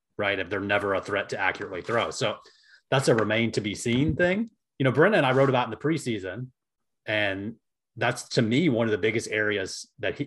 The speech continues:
that he needs to gain on is consistency. Can he be good pretty much all the way through a game? And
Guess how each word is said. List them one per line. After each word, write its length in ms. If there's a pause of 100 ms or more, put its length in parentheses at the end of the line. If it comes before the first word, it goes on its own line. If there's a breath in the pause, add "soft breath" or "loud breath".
that 120
he 120
needs 180
to 80
gain 280
on 220
is 140
consistency. 760 (460 soft breath)
Can 180
he 80
be 140
good 640
pretty 240
much 240
all 220
the 80
way 180
through 360 (140)
a 120
game? 400
And 240